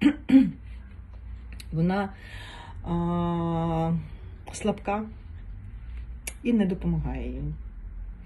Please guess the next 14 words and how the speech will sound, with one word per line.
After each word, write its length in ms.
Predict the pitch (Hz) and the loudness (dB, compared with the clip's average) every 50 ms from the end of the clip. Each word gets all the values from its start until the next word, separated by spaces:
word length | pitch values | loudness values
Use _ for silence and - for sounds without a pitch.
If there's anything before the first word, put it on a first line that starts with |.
| - - - - - - | -14 -14 -12 -12 -10 -8
Так 160 | 202 202 - | -8 -2 2
само, 220 | - 254 269 254 | 4 6 6 6
як 240 | 202 196 214 - - | 6 4 2 0 0
і 40 | 185 | -2
їх 180 | 190 170 - | -2 -2 0
імунна 360 | 165 156 143 127 123 123 123 123 | 0 0 0 0 -2 -4 -4 -6
система. 560 | - - - - - - - - 135 135 - - - - - - - - - - - - - - - - - - - - - | -6 -6 -6 -8 -8 -10 -10 -10 -10 -10 -10 -12 -14 -16 -16 -16 -16 -14 -14 -12 -12 -10 -10 -8 -8 -6 -6 -6 -6 -4 0
Тому, 960 | - 285 294 311 311 311 311 294 285 285 269 269 262 262 254 247 240 240 233 226 - - - - | 2 2 4 6 6 6 6 6 6 6 6 6 6 8 8 8 6 6 4 2 -2 -6 -8 -6
скоріше 500 | 170 - - - 226 220 220 220 - 202 | -6 -4 0 0 2 2 2 0 -2 -2
за 120 | 190 208 196 | -2 -4 -4
все, 520 | - - - - 202 190 180 175 165 - - - - - - - - - - | -6 -6 -4 -2 0 2 2 0 0 -2 -6 -10 -12 -12 -12 -12 -12 -12 -6
ця 140 | - 196 185 | -2 -2 -2
поведінка, 840 | - - 175 175 170 160 165 165 160 156 151 - 147 143 - - - - - - - - - - - - - - - - - - - - - - - - - - - | -2 0 0 0 0 2 2 2 2 0 0 -2 -2 -2 -2 -4 -6 -8 -10 -10 -8 -6 -6 -6 -6 -8 -10 -12 -12 -12 -12 -12 -12 -10 -8 -8 -8 -8 -8 -8 -8
м, 240 | 160 156 156 143 | -6 -4 -4 -4